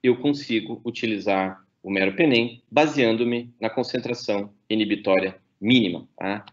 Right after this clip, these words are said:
E isso a gente faz na rotina. A gente não tinha o resultado de polimixina e colistina, né? É, porque o método precisava ser, é, de diluição. Foi feito testes até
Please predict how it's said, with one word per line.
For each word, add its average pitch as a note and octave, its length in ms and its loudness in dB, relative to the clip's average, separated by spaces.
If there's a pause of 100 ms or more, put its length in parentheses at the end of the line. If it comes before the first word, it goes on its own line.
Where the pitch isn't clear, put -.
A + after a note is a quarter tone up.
(120)
E B2 180 4
isso G2 160 0
a A2 60 2
gente A#2+ 180 -4
faz F#2+ 400 0 (160)
na G2 140 -8
rotina. G2 420 -6 (560)
A D3 80 6
gente D3+ 160 4
não D#3 100 10
tinha D#3 260 6
o C3+ 40 6
resultado B2+ 640 4
de A2 100 0
polimixina A2 640 0
e G#2+ 40 -8
colistina, F3+ 880 0 (100)
né? C3 420 -4 (280)
É, G2+ 220 2
porque A2+ 280 -4
o A#2 40 2
método A2+ 280 0
precisava A2 380 0
ser, A2+ 380 2 (300)
é, G#2+ 140 -2
de G2 100 -6
diluição. D#3 800 4 (400)
Foi D3 100 -2
feito D3+ 260 4
testes D3+ 400 2
até B2 600 2